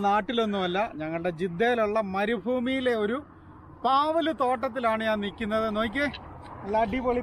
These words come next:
പാവയ്ക്ക കണ്ടോ, കണ്ടോ, നിറച്ച് പാവയ്ക്ക ഉള്ള ഒരു വലിയ പാവലിൻ്റെ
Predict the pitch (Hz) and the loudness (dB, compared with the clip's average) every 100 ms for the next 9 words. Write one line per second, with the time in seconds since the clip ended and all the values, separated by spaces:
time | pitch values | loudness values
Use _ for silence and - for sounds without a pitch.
0 | 240 220 233 233 254 233 202 156 131 - | 0 2 2 0 -2 -2 -2 -4 -6 -14
1 | - - 196 180 113 - - - - - | -16 -8 -2 0 0 -6 -18 -20 -20 -20
2 | - - - - - - 160 180 208 - | -20 -20 -20 -20 -20 -6 0 2 0 -4
3 | - 269 240 214 196 202 214 - 233 220 | -6 -2 0 2 4 4 2 0 2 2
4 | - _ 165 175 196 240 - 170 185 190 | 0 _ -4 2 2 0 -6 -2 2 4
5 | 196 226 247 269 285 - 196 202 220 233 | 4 6 6 6 4 4 6 6 6 4
6 | 226 | 2